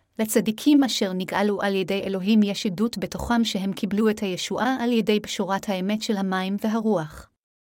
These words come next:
המאמין בבן האלוהים יש לו העדות בנפשו, ואשר לא יאמין לאלוהים לכזב שמו הוא יען, אשר לא האמין בעדות אשר העיד האלוהים על בנו,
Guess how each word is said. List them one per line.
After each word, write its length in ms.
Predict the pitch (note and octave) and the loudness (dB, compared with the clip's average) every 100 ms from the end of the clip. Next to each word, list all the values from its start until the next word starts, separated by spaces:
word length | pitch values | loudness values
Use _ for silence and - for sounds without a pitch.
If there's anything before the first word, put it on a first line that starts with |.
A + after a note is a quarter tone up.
| _ _ _ _ _ _ | _ _ _ _ _ _
המאמין 540 | - G#3 G3 G3 B3+ A3+ | 2 4 4 6 6 6
בבן 260 | F3+ F#3 | 4 -2
האלוהים 540 | F3+ F#3+ F3 F#3+ C4+ B3+ | 0 -2 0 4 6 6
יש 240 | G#3+ - | 4 0
לו 100 | G#3+ | 0
העדות 460 | G#3 F#3 E3 A#3 G3 | 2 0 0 -2 -2
בנפשו, 420 | F#3+ F3 - A3+ A3+ | -6 -4 -2 0 0
ואשר 380 | G3+ E3+ - G3+ | -2 -2 -2 -2
לא 140 | G3 | 0
יאמין 440 | G3+ G3 G3+ F#3+ F3+ | -2 0 -2 -2 -2
לאלוהים 460 | F#3+ F#3 F#3 G#3+ | -2 -2 2 2
לכזב 500 | G3 - G#3 G#3+ A#3 A#3+ | 2 0 -4 0 0 0
שמו 280 | - G#3+ G3 | -4 -2 -2
הוא 180 | F#3 A3 | 2 2
יען, 380 | G3 - A#3 B3 | 2 2 2 0
אשר 300 | A3 A#3+ A3+ | 0 0 2
לא 160 | A#3+ A#3 | 2 2
האמין 400 | G#3 G3 A#3+ G#3 | 2 4 4 4
בעדות 380 | F3+ E3 G3 | 0 -2 -4
אשר 220 | F3+ - G#3 | -4 -2 0
העיד 280 | G3 F3+ G3 | -2 -4 -2
האלוהים 460 | F#3+ F3+ F#3 A#3 | 0 0 2 4
על 100 | A3 | 2
בנו, 340 | F#3+ G3+ G3 | 0 -2 -2